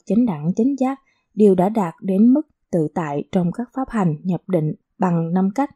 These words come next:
và các ngài vui thích trong các pháp nhập định này. Các ngài cũng thường trú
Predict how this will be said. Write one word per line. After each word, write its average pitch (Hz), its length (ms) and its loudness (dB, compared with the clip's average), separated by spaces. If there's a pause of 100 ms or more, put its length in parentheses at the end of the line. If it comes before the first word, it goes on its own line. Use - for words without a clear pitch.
(320)
và 208 120 0
các 285 220 0
ngài 180 240 2
vui 202 240 4
thích 302 200 0 (140)
trong 180 340 -2
các 247 220 -6
pháp 247 220 -4
nhập 185 240 0
định 165 220 0
này. 170 260 0 (640)
Các 311 140 2
ngài 185 320 4
cũng 170 300 2
thường 185 280 4
trú 196 240 4